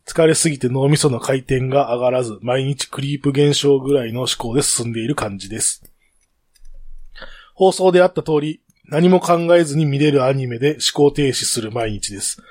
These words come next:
そんな同じ状況のKさんに、異世界のんびり農家というアニメをおすすめしておきます。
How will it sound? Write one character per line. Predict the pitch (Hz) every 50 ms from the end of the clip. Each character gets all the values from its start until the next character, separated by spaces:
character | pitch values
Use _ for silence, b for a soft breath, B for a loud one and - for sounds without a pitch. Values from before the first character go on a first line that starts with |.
| B B B B
そ | - - 160
ん | 165 165
な | 160
同 | 160 160 165
じ | 165 160 151
状 | 143 156 156
況 | 151 - - 151 147
の | 143 139
K | - 160 151 139
さ | - - 117
ん | 110 107 113
に、 | 123 135 139 - B B B B B B B B B B B B B B B
異 | 151
世 | - - 185
界 | - - 165 139 117 110
の | 135 156 156
ん | 160 160
び | 156 160
り | 156 156
農 | 160 170 165 156 147
家 | - 156 151
と | - 139
い | 127 123
う | 127 123
ア | 139
ニ | 135 127
メ | 135 147 147
を | 131 110
お | 107
す | - - - -
す | 131 131
め | 127
し | - -
て | - 131
お | 120 120
き | - 120
ま | 113 120 -
す。 | - - - -